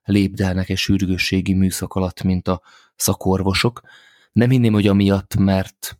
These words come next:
a szakorvosok lustábbak lennének, hanem egyszerűen tömbösítve dolgoznak,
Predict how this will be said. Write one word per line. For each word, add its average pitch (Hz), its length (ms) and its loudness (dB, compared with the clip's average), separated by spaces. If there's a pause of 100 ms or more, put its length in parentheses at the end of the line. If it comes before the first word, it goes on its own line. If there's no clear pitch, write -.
a - 100 -10
szakorvosok 98 600 -2
lustábbak 95 640 -2
lennének, 107 580 0 (420)
hanem 101 180 2
egyszerűen 95 680 0 (400)
tömbösítve 95 720 0
dolgoznak, 95 840 -2